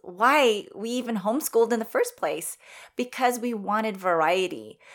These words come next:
We wanted to instill character in our kids the way they can receive it individually. They all had different learning styles,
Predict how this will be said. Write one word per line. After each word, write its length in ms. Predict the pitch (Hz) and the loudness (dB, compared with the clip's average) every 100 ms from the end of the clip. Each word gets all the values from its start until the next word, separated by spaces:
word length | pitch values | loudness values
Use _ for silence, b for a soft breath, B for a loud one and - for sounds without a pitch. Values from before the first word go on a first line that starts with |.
| B | B
We 140 | 202 202 | -4 -2
wanted 340 | 185 202 220 | 2 2 0
to 120 | - 190 | -4 -6
instill 540 | 175 - - 190 180 | -4 -6 -2 2 2
character 720 | 180 185 180 180 180 185 180 | 0 0 2 2 -2 -2 -2
in 140 | 180 165 | -6 -8
our 100 | 156 | -8
kids 360 | - 180 151 | -6 -8 -6
the 100 | - | -4
way 800 | 160 147 175 190 185 185 185 190 B B B B - | -6 -2 2 4 4 2 -2 -4 B B B B -4
they 540 | 165 165 165 165 160 _ _ _ - | 0 4 2 0 -8 _ _ _ -14
can 160 | 170 | -10
receive 400 | 165 160 175 160 | -8 -6 -6 -4
it 340 | 73 - - _ _ _ _ _ _ - | -4 -6 -18 _ _ _ _ _ _ -2
individually. 840 | 233 226 196 185 160 90 87 - _ _ _ _ | 0 2 0 -2 -4 -10 -14 -18 _ _ _ _
They 180 | 190 - _ - | -4 -4 _ 6
all 260 | 214 233 233 | 10 12 10
had 380 | 196 175 170 | 4 0 0
different 400 | 185 190 196 - | -2 0 -4 -4
learning 320 | 175 165 160 165 | -4 -4 -6 -8
styles, 580 | - 127 139 107 - | 0 2 2 -2 -8